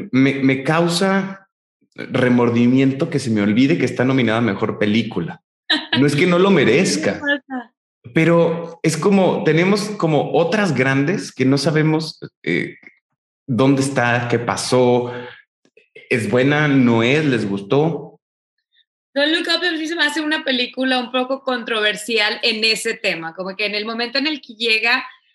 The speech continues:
Speaker 2: a estar nominada al Oscar es de que, "Ay, espérame". O sea, primero cuando la vi, la disfruté, la vi desde un punto de vista de entretenimiento, la disfruté, me divertí, me reí, lloré,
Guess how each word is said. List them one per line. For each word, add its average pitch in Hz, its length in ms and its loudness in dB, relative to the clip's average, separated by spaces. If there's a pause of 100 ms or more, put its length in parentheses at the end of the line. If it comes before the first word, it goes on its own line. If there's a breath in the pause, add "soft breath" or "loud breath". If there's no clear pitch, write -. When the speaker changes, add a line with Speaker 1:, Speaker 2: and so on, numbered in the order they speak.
(180 loud breath)
Speaker 2:
a 220 140 0
estar 226 300 -2
nominada 247 440 0
al 226 140 0
Oscar 226 380 -2
es 220 140 -4
de 214 100 -8
que, 208 120 -4
"Ay, 240 360 -2
espérame". 214 520 -4 (720)
O 208 40 -14
sea, 208 400 -2
primero 254 360 2
cuando 311 220 0
la 226 160 2
vi, 294 560 0
la 226 160 -2
disfruté, 214 540 -2
la 240 140 2
vi 214 100 -2
desde 226 280 -2
un 214 120 -10
punto 226 420 -8
de 233 80 0
vista 190 320 -6
de 220 60 -2
entretenimiento, 208 880 -4
la 240 120 -2
disfruté, 220 520 -4
me 226 120 -6
divertí, 190 600 -6
me 226 140 -6
reí, 202 640 -4
lloré, 196 600 -2